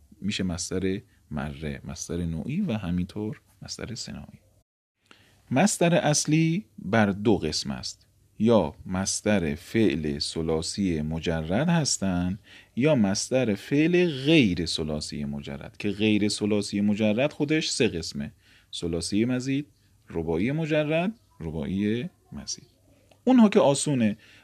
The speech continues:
غیر ثلاثی مجرد مصدرهاشون قیاسی هستن. باب افعال افعال دیگه، باب تفعیل مصدرش تفعیله. شما هر ماده‌ای رو به باب تفعیل ببری، مصدرش می‌شه تفعیل.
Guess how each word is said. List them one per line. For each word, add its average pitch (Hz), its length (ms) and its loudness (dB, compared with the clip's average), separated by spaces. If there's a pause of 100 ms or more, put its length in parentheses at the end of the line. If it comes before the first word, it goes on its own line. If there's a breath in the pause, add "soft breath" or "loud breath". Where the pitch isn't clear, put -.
(100)
غیر 143 440 6
ثلاثی 147 440 4
مجرد 156 460 2
مصدرهاشون 180 920 4 (640)
قیاسی 175 480 8
هستن. 139 480 2
باب 151 300 6
افعال 160 440 4
افعال 170 460 4
دیگه، 123 340 -4 (380 soft breath)
باب 143 200 8
تفعیل 165 420 2
مصدرش 180 420 2
تفعیله. 147 440 0
شما 156 200 -4
هر 180 240 0
ماده‌ای 143 400 4
رو 117 100 2
به 123 140 0
باب 139 220 4
تفعیل 135 360 -2
ببری، 147 240 2
مصدرش 175 440 2
می‌شه 151 300 -2 (240)
تفعیل. - 380 -4